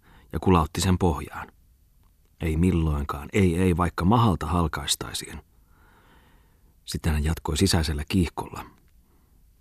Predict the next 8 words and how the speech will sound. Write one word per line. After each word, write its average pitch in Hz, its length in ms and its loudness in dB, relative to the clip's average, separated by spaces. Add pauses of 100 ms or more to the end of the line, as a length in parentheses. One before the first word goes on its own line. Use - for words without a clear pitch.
(100)
"Ah, - 360 4
ah, - 400 0
ah, 120 260 8
miten 104 320 8
olen 95 220 4
tuumiskellut 92 580 2
tätäkin 90 380 0
asiaa. - 440 -6